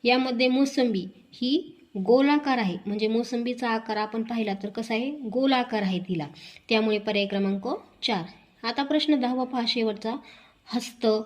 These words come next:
मघा आणि कृतिका. आता हे काय आहेत पहा? हे नक्षत्र आहेत. आता पर्यायामध्ये पहा वसंत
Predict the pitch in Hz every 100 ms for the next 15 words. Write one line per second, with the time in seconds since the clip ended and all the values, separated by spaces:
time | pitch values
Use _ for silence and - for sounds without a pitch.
0 | - - _ 226 240 233 220 208 214 -
1 | _ _ - 208 294 - 294 226 - 143
2 | - - - - - - 220 247 240 277
3 | 285 285 285 269 262 262 262 254 269 -
4 | 302 214 170 156 - - - - _ -
5 | 226 254 269 269 269 262 247 233 226 226
6 | 247 247 226 208